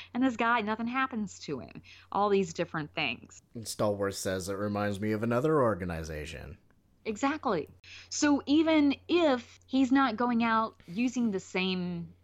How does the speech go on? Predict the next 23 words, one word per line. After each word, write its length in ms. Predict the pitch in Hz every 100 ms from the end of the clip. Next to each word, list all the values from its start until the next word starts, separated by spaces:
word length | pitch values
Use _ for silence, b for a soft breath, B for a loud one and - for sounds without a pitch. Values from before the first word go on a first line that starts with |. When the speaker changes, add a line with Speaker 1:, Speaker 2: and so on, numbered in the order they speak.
| -
Speaker 1:
terror 360 | - 165 190 175
tactics 640 | 180 170 - 165 - - -
that 120 | -
the 60 |
Klan 300 | 180 165 214
is 140 | 240 151
using, 420 | 156 180 180 185 -
he's 220 | - 175
using 380 | 170 208 196 180
something 440 | 180 - 170 170 147
else. 420 | 170 131 - -
And 140 | - 277
it's 120 | 277
actually 380 | 285 - 277 269
worse 500 | 269 311 392 240 -
because 680 | 247 233 214 214 208 - - _ _ _ _
he's 200 | - 220 196
got 260 | 208 208
the 80 | 208
law 480 | 202 208 180 170 190 - - - -
on 160 | 185 190
his 140 | 190 -
side. 480 | 247 208 - -